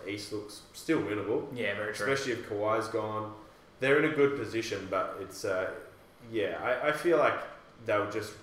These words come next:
Speaker 1: bring everyone back. I
Speaker 2: Yeah,
Speaker 1: think
Speaker 2: I
Speaker 1: it's
Speaker 2: kind of,
Speaker 1: run-backable.
Speaker 2: I tend to agree. Do you reckon, we were talking a little bit about All N B A stuff today, just a quick one before we turn our attention to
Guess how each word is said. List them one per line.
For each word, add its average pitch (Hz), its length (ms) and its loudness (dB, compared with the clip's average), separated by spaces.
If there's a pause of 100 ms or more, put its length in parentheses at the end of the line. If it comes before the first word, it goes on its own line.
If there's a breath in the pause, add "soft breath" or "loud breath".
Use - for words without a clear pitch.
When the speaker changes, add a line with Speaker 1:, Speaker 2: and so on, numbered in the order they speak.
(120)
Speaker 1:
bring 92 200 -6
everyone 85 440 -8
back. 71 200 -14 (120)
I 101 40 -4
Speaker 2:
Yeah, - 40 -6
Speaker 1:
think 113 220 0
Speaker 2:
I 127 60 4
Speaker 1:
it's - 100 -2
Speaker 2:
kind 175 300 6
of, 110 80 2
Speaker 1:
run-backable. 92 440 -4 (100)
Speaker 2:
I 131 80 2
tend 151 280 2
to 123 120 2
agree. 107 520 -2
Do 127 60 -6
you 131 80 0
reckon, 135 420 0 (440 loud breath)
we 131 80 -4
were 131 140 0
talking 139 600 0
a 117 60 -4
little 123 260 -2
bit 113 120 -2
about 107 280 0
All 110 160 -2
N 107 100 -2
B 104 120 -6
A 104 140 -4
stuff - 340 -8
today, 107 160 -4 (100)
just - 160 -6
a 120 40 -8
quick 131 260 -10
one 113 140 -2
before - 240 -8
we 101 60 -8 (300)
turn 107 240 -8
our 98 100 -8
attention - 400 -12
to 101 60 -8